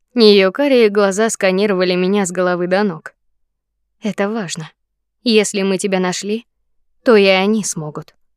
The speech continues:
Тут я почувствовал, что меня дурачат. Они — это киллеры из тайной международной группировки, которые на прошлой неделе незаметно прикрепили мне к рюкзаку подслушивающее устройство, да? Или, возможно, они — это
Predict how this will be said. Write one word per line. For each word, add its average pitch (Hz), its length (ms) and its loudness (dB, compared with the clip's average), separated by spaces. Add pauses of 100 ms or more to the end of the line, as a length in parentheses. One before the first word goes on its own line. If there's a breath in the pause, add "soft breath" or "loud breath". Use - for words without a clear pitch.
(800)
Тут 165 240 -8
я 233 140 -2
почувствовал, 190 600 -4
что 196 180 -4
меня 180 240 -2
дурачат. 165 560 -6 (580)
Они — 208 440 4
это 202 280 0
киллеры 208 560 0
из 196 100 -6
тайной 214 320 0
международной 208 680 0
группировки, 208 680 -2
которые 180 440 -4
на 180 100 -4
прошлой 185 380 -8
неделе 196 400 -2
незаметно 185 800 -4
прикрепили 196 580 -4
мне 190 300 -2
к - 80 -12
рюкзаку 190 500 -6
подслушивающее 190 920 -4
устройство, 277 500 -6
да? 220 200 -2 (920)
Или, 330 180 2
возможно, 214 600 2
они — 185 360 0
это 160 460 -6